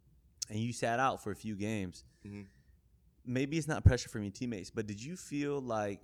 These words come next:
Speaker 1: at any point you felt any sort of pressure that you were gonna get replaced if you didn't come back soon enough?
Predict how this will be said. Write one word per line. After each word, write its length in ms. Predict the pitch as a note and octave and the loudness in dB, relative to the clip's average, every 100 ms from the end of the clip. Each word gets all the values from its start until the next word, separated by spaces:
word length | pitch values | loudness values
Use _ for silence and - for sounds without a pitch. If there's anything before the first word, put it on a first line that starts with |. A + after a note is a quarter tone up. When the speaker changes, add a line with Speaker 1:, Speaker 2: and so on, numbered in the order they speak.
| - | -6
Speaker 1:
at 240 | G2+ G2 - | -2 -2 -2
any 200 | A2+ G2+ | -4 -2
point 560 | - - B2 G#2 F2+ - - - - - - | 0 2 0 -2 -6 -10 -20 -20 -20 -20 -18
you 460 | A2+ G#2+ A#2 A#2 A2 | -10 -2 0 0 -2
felt 540 | - B2 A#2 A2 G#2+ - | -4 0 2 2 -2 -6
any 260 | A#2+ C3+ B2 | -4 -2 -4
sort 360 | - B2+ A#2 | -4 -4 -2
of 120 | G#2+ - | -2 -4
pressure 560 | - B2+ - G#2 G2 F#2+ | -2 -2 -2 -4 -2 -2
that 240 | G2+ G2 | -2 -2
you 160 | G2+ G2+ | -4 -4
were 80 | |
gonna 220 | F#2+ G2 F#2 | -4 -4 -4
get 140 | F2+ | -6
replaced 400 | E2 - G#2+ G#2 | -8 -4 -4 -4
if 100 | G2+ | -8
you 80 | G2+ | -6
didn't 160 | F#2+ F#2 | -6 -6
come 140 | F#2+ | -6
back 180 | F#2 - | -6 -6
soon 200 | - G2+ | -6 -4
enough? 260 | A2 A#2+ | -4 -6